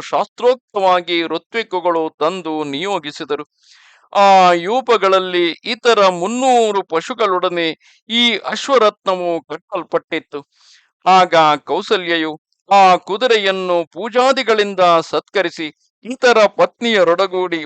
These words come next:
ಪ್ರದಕ್ಷಿಣೆ ಮಾಡಿ ಮೂರು ಕತ್ತಿಗಳಿಂದ, ಅಂದರೆ ಬಂಗಾರದ ಸೂಜಿಗಳಿಂದ ಅದನ್ನು ಕೇರಿದಳು. ಹೀಗೆ ಮಾಡಿದ ಮೇಲೆ ಮೃತದೇಹವನ್ನು ಮುಟ್ಟುವ ವಿಷಯದಲ್ಲಿಯೂ ಸ್ವಲ್ಪವೂ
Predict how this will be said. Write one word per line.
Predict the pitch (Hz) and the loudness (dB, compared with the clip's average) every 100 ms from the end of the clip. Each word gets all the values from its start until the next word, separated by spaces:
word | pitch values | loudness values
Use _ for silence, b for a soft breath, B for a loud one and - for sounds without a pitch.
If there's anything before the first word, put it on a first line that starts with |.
| - | -8
ಪ್ರದಕ್ಷಿಣೆ | 160 180 226 - 196 175 | -6 -6 -6 -6 -4 0
ಮಾಡಿ | 170 165 151 B B B _ 185 | 0 0 -4 B B B _ -8
ಮೂರು | 226 277 285 277 226 - | -4 -2 -2 -2 -4 -4
ಕತ್ತಿಗಳಿಂದ, | 202 - 247 202 196 180 170 151 - | -6 -4 -6 -2 -2 0 0 0 -2
ಅಂದರೆ | 196 220 196 180 143 | -4 -2 0 0 -2
ಬಂಗಾರದ | 175 226 202 185 175 165 - | -2 2 2 4 2 -2 -6
ಸೂಜಿಗಳಿಂದ | 165 202 196 180 170 165 160 143 147 | -10 -8 -4 -2 -2 0 0 0 -2
ಅದನ್ನು | 165 160 151 143 | -2 -2 -4 -8
ಕೇರಿದಳು. | - 170 190 156 143 - b b b _ - | -8 -6 -2 -2 -4 -8 b b b _ -6
ಹೀಗೆ | 233 190 190 175 156 139 | -2 0 2 2 2 0
ಮಾಡಿದ | 196 214 185 175 | 0 0 0 0
ಮೇಲೆ | 170 160 156 _ _ - | 0 -2 -6 _ _ -6
ಮೃತದೇಹವನ್ನು | 226 277 262 233 240 226 226 226 220 214 208 202 185 | -6 0 0 2 2 4 2 2 0 -2 -2 -2 -2
ಮುಟ್ಟುವ | 233 - - 226 208 185 | -6 -6 -8 -2 0 0
ವಿಷಯದಲ್ಲಿಯೂ | 180 247 247 214 196 190 190 185 175 | -2 -2 0 0 -2 -4 -4 -4 -4
ಸ್ವಲ್ಪವೂ | 170 180 247 240 214 190 | -4 -2 -2 -2 -4 -2